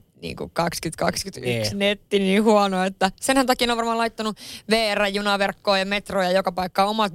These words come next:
Speaker 1: wifit, että varmasti to-, <laughs> toimii ne pirun liput.
Speaker 2: Mut kyllä mä sanoin, että oikeasti
Speaker 1: <laughs>
Speaker 2: yksi maailman paikka, missä ei, niinku, toimi, niin on V R. Meepä, niinku, vittu jonkun taajama-alueen ohi, niin, niin se on sit siinä. Mä sanoin, että
Speaker 1: Siellä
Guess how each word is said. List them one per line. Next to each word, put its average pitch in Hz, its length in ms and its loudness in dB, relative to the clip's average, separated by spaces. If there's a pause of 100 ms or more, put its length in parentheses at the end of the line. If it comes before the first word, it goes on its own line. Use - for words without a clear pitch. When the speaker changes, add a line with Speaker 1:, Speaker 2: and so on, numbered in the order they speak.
Speaker 1:
wifit, 240 400 -2
että 202 220 2
varmasti 220 580 0
to-, - 180 0 (300)
<laughs> - 280 -12
toimii 240 380 2
ne 214 100 -2
pirun 214 420 0
liput. 202 480 -2 (100)
Speaker 2:
Mut 175 180 4
kyllä 208 140 6
mä 214 100 4
sanoin, 185 260 4
että 147 120 -2
oikeasti 151 500 2
Speaker 1:
<laughs> - 0 -
Speaker 2:
yksi 220 300 2
maailman 165 420 4
paikka, 147 280 0
missä 131 360 -2
ei, 151 260 2
niinku, 117 260 -2
toimi, 120 360 0
niin 123 140 -2
on 135 120 -2
V 123 220 2 (180)
R. 120 140 -8 (240)
Meepä, 156 340 0
niinku, 170 300 -2
vittu 156 220 -2
jonkun 143 280 2
taajama-alueen 120 720 2
ohi, 117 220 0
niin, 110 200 -6
niin 117 80 -4
se 165 100 0
on 139 120 2
sit 294 180 0
siinä. 117 420 0 (340)
Mä 185 60 2
sanoin, 220 180 4
että 202 120 0
Speaker 1:
Siellä 262 60 4